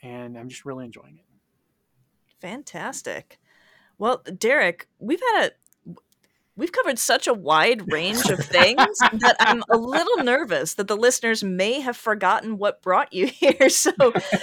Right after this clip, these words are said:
Speaker 2: let's not sleep on the third book of the Quantum Evolution series, The Quantum War, from Derek Kunskin.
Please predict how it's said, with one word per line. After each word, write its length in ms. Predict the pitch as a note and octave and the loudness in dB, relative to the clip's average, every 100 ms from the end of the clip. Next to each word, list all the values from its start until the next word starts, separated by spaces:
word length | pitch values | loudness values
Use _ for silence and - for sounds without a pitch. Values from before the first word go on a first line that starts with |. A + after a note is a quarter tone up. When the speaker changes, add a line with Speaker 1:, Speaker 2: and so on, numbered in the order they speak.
| - - | -2 2
Speaker 2:
let's 220 | C#4 - | 2 0
not 200 | D#4 D4+ | -2 -2
sleep 380 | - C#4 C#4 - | -2 -2 -4 -4
on 400 | - G#3 G#3+ G#3+ G#3+ | 2 4 4 2 -6
the 160 | G3 G#3 | -4 -4
third 460 | - A#3 A#3 A3 | -2 2 2 2
book 320 | G3+ G3 G#3+ - - | 0 0 0 -4 0
of 420 | F3 F3 F3+ F#3 | 2 4 2 0
the 100 | F#3 | -6
Quantum 360 | F3 F3+ F3 F3+ | -2 -4 -2 -4
Evolution 540 | E3+ F3 F#3 - F#3+ | -4 -4 -4 -6 -8
series, 520 | F#3+ C4 C4+ C#4 C#4 | -8 -6 -2 -2 -2
The 80 | B3 | -2
Quantum 540 | A#3 - G#3 G#3+ F#3 E3 | -2 0 -2 0 -4 -4
War, 400 | G3+ A#3 B3 C4 | -2 0 2 0
from 200 | G#3+ F3 | -2 -2
Derek 320 | E3+ E3+ E3 | 0 0 0
Kunskin. 540 | B3+ B3 - C#4 C4 | -6 -8 -2 0 0